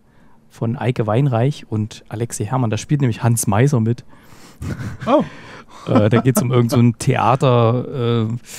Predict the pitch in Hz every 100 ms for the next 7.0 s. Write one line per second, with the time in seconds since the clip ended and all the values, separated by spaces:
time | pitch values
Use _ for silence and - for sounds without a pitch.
0 | - - - - 123 113 110 117 120 113
1 | - 127 - - - - 123 127 127 127
2 | 107 110 110 117 107 104 - 104 - 110
3 | - 117 113 110 107 - 117 110 110 -
4 | - - - - - 139 107 104 110 -
5 | - 107 113 - - - - 117 - 117
6 | 101 113 117 110 - 117 110 113 107 110